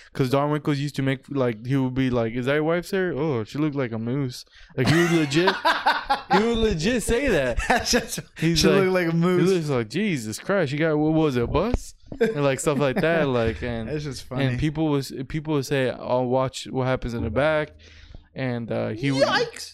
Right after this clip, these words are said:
Speaker 1: and he would call, like, his agent. His agent had people, and then the next day the guy would be like, "Hey, I'm sorry." Like, you know what I'm saying? So it's like,
Speaker 2: Damn.
Speaker 1: shit's, like, shit's different back then. But yeah, I mean, that's how it is. I mean,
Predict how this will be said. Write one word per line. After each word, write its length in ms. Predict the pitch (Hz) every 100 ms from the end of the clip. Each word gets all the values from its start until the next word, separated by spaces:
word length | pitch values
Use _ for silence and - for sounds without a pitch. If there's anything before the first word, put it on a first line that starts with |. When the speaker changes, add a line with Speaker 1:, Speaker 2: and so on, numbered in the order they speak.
| -
Speaker 1:
and 120 | 131
he 120 | 131
would 260 | 143 143 -
call, 320 | 143 139 135
like, 220 | 127 117
his 180 | 123 113
agent. 400 | 131 135 135 127
His 160 | 120 113
agent 360 | 123 120 123
had 180 | 123 117
people, 500 | 139 135 147 147 143 _ _ - -
and 200 | 120 113
then 300 | 117 117 113
the 100 | 117
next 260 | 120 113
day 160 | 123 120
the 80 | 113
guy 160 | 110 110
would 80 | 110
be 80 |
like, 80 | 110
"Hey, 120 | 117
I'm 180 | 110 110
sorry." 340 | - 113 113 110
Like, 220 | 110 -
you 80 | 156
know 60 |
what 60 | 170
I'm 60 | 165
saying? 220 | 175 165
So 160 | 165
it's 140 | 160 202
like, 240 | 180 160 - 143 127
Speaker 2:
Damn. 120 | 123 170 180 175 165 135
Speaker 1:
shit's, 100 | 131
like, 220 | 147 135
shit's 420 | - 180 185 147
different 400 | 139 160 143 123
back 240 | 120 117 -
then. 300 | 135 123 113
But 240 | 113 - _ _ _ _ -
yeah, 240 | 120 113 110 -
I 80 | 143
mean, 180 | 156 165
that's 160 | 185
how 120 | 196 170
it 80 |
is. 260 | 165 175 165
I 60 | 143
mean, 360 | 123 120 113